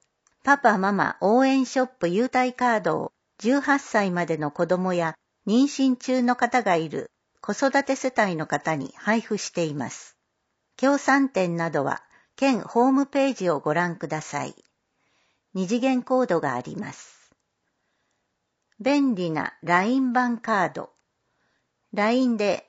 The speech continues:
埼玉県庁を友達追加して、利用者情報を入力すると、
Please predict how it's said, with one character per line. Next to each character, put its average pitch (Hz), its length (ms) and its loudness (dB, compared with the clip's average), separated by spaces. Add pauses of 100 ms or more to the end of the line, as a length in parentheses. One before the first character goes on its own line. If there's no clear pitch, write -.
埼 262 360 0
玉 269 320 0
県 277 260 -2
庁 147 340 0
を 135 240 -6
友 220 240 0
達 254 280 -2
追 254 220 -2
加 175 180 -4
し - 160 -10
て、 - 240 -12 (400)
利 202 180 0
用 269 160 4
者 254 220 -2
情 269 240 0
報 165 360 2
を 151 80 -2
入 180 280 -2
力 214 200 -2
す - 160 -10
る 175 120 -6
と、 165 280 -6